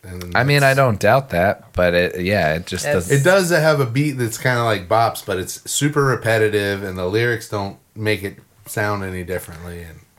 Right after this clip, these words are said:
Speaker 3: And the video is terrible.
Speaker 1: It's cartoonish.
Speaker 2: Well, remember, remember Future?
Speaker 3: There was
Speaker 1: Mm-hmm.
Speaker 3: nothing good about it.
Speaker 2: What?
Speaker 1: I
Speaker 2: How
Speaker 1: go
Speaker 2: many?
Speaker 1: to the moon.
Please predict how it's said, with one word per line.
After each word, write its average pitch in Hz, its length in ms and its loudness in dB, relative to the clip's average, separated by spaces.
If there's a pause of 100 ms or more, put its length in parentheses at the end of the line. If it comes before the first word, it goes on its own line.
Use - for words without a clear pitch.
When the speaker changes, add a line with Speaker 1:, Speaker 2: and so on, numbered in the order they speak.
(840)
Speaker 3:
And 147 240 2
the 131 60 2
video 123 460 2
is - 240 -4
terrible. 113 720 0 (920)
Speaker 1:
It's 120 200 -10
cartoonish. 85 600 -6
Speaker 2:
Well, 175 120 8
remember, 202 760 4 (180)
remember 214 440 2
Future? 202 800 0 (360)
Speaker 3:
There 143 180 4
was 135 180 4
Speaker 1:
Mm-hmm. 143 120 0
Speaker 3:
nothing 131 340 0
good 120 240 2
about 113 380 -2
it. - 140 -6 (600)
Speaker 2:
What? 180 360 4 (140)
Speaker 1:
I 120 140 2
Speaker 2:
How 247 160 6
Speaker 1:
go 214 60 6
Speaker 2:
many? 254 260 2
Speaker 1:
to 170 60 0
the 185 180 2
moon. 151 440 -4